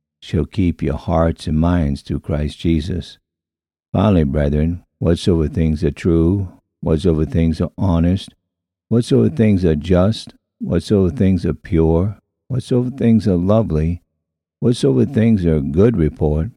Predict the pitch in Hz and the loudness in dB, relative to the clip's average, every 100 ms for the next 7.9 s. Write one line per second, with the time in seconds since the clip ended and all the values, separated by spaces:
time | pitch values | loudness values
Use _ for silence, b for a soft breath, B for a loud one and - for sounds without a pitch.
0 | _ _ _ _ 92 80 82 73 76 82 | _ _ _ _ -4 -2 -2 -2 0 0
1 | 92 98 71 76 76 - 85 87 98 _ | 2 2 0 -2 -4 -2 -2 -2 -4 _
2 | _ _ - 85 76 82 78 73 80 78 | _ _ -4 -2 0 -2 -2 0 -2 0
3 | 104 127 110 - 82 78 78 - - _ | 0 2 0 -2 -4 -2 -4 -6 -16 _
4 | _ _ _ _ - 92 73 80 73 76 | _ _ _ _ -2 0 0 0 0 0
5 | 85 - 78 71 78 - _ _ _ _ | -2 -4 -6 -6 -8 -12 _ _ _ _
6 | _ _ - 131 156 - 123 101 104 110 | _ _ 2 4 2 0 0 2 2 0
7 | 90 85 - 80 76 73 - 78 87 | -2 -4 0 0 0 -2 -2 -2 -2